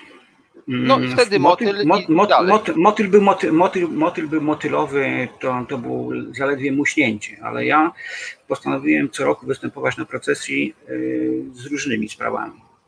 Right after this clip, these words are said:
Speaker 2: E, były, były, była na przykład procesja pod tytułem, e, zakupiłem specjalnie sutannę sobie na Allegro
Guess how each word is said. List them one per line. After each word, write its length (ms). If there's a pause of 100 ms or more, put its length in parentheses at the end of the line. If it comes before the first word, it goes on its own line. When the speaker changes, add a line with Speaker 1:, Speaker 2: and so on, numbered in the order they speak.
(540)
Speaker 2:
E, 300
były, 560 (440)
były, 540
była 280
na 80
przykład 280
procesja 640
pod 340
tytułem, 920 (180)
e, 680 (1500)
zakupiłem 440
specjalnie 360
sutannę 380
sobie 220
na 140
Allegro 440